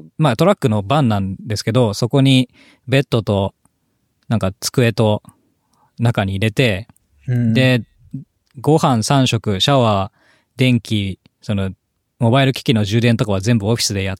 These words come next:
Speaker 1: て、
Speaker 2: <laughs>
Speaker 1: で、夜寝る前にトラックに帰って行って、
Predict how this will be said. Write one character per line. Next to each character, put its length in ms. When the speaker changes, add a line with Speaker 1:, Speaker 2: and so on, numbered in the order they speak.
Speaker 1:
て、 240
Speaker 2:
<laughs> 420
Speaker 1:
で、 120
夜 200
寝 120
る 100
前 180
に 200
ト 100
ラ 100
ッ 40
ク 100
に 200
帰 100
っ 100
て 160
行 100
っ 40
て、 360